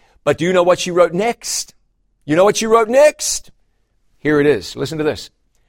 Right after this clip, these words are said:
"There is need of coming close to the people by personal effort.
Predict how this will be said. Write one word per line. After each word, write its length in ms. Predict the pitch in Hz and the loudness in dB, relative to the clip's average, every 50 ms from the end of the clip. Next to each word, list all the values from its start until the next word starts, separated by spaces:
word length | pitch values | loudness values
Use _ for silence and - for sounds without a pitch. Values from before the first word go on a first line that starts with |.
| _ _ _ _ _ - | _ _ _ _ _ -2
"There 220 | 135 180 190 180 | 0 2 2 2
is 140 | 170 135 131 | 2 0 -2
need 340 | 160 170 214 269 254 214 175 | -4 -4 -2 -2 -2 -2 -2
of 120 | 160 - | -4 -2
coming 260 | - 196 202 185 165 | -4 -4 -4 -4 -6
close 420 | - - - - 269 277 226 - - | -8 -8 -2 0 0 0 0 -4 -8
to 80 | - | -6
the 120 | 214 208 - | -4 -4 -2
people 300 | - 214 208 131 151 160 | -4 -4 -6 -4 -4 -2
by 180 | 147 160 156 | 0 0 -2
personal 600 | 160 _ _ _ - 208 202 - - 190 180 170 - 160 | -2 _ _ _ -10 -10 -8 -8 -8 -6 -6 -6 -6 -6
effort. 280 | 147 - - - _ | -8 -10 -10 -16 _